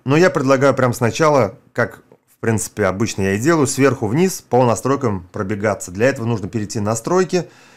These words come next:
Хоть здесь на английском сейчас будет для тех, кто не знает, приятная, а,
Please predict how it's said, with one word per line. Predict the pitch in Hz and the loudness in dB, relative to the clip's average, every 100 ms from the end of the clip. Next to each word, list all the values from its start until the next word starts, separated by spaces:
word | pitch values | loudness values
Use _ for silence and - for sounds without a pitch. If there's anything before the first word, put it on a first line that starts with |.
| _ _ _ _ _ | _ _ _ _ _
Хоть | - 139 131 | -2 -2 -2
здесь | - 104 143 143 | -8 -4 0 0
на | 131 | 2
английском | 123 117 131 127 - 95 87 - | 0 2 0 0 0 -4 -6 -14
сейчас | - - 127 107 | -16 -2 0 0
будет | 110 101 - _ | -2 -6 -10 _
для | - 98 117 113 107 101 | -10 -2 0 2 0 -2
тех, | 120 | -6
кто | 117 | -4
не | 104 | -4
знает, | 101 107 85 | -2 -4 -4
приятная, | 107 117 107 98 92 90 87 85 _ _ | -2 0 0 -2 -4 -4 -8 -12 _ _
а, | - | -20